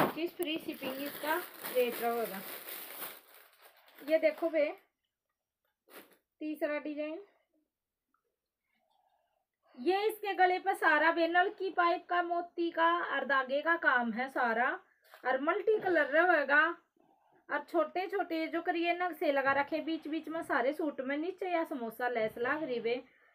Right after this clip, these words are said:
साइड में देखो इसकी बाजू दे रखी है। और बे रेट रहेगा इसका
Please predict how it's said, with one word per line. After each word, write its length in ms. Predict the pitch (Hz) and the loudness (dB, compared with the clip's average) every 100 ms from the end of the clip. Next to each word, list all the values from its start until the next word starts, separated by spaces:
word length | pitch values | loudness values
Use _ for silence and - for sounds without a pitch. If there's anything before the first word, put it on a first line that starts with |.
| - | -2
साइड 280 | 320 330 294 | 2 4 2
में 180 | 339 320 | 0 4
देखो 280 | 330 320 330 | 4 4 0
इसकी 320 | 320 - 330 | 0 -6 -4
बाजू 360 | 262 240 233 | 0 0 -2
दे 180 | 254 269 | 2 4
रखी 380 | 277 277 - 285 | 4 0 -4 -6
है। 200 | 285 330 359 _ _ _ _ _ _ | -4 -4 -6 _ _ _ _ _ _
और 160 | 254 254 | -2 0
बे 180 | 285 294 | 4 4
रेट 320 | 330 359 359 | 6 2 2
रहेगा 340 | 339 339 269 277 | 0 2 2 0
इसका 320 | - 311 | -2 0